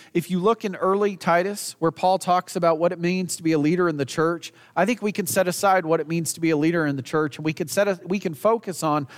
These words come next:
what it means to be a follower of God in the church. Because as Paul tells Title, T-, Titus what, what kind of qualities leaders are to have,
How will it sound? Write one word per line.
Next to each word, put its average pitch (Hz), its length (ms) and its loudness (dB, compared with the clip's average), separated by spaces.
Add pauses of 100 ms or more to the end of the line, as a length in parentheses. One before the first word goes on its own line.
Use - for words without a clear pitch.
what 190 160 6
it 180 80 -4
means 185 280 -4
to 160 80 -10
be 170 160 -2
a 151 80 0
follower 151 400 2
of 120 100 -8
God 127 240 0
in 101 80 -4
the 95 80 -8
church. 98 500 -8 (1400)
Because 208 280 2
as 208 100 -6
Paul 240 300 2
tells 226 280 2
Title, 202 520 2
T-, - 200 -6
Titus 214 460 0
what, 170 200 4
what 165 220 0
kind 226 220 0
of 196 80 -4
qualities 214 640 0
leaders 180 420 0
are 127 140 -2
to 120 120 -4
have, 120 520 -2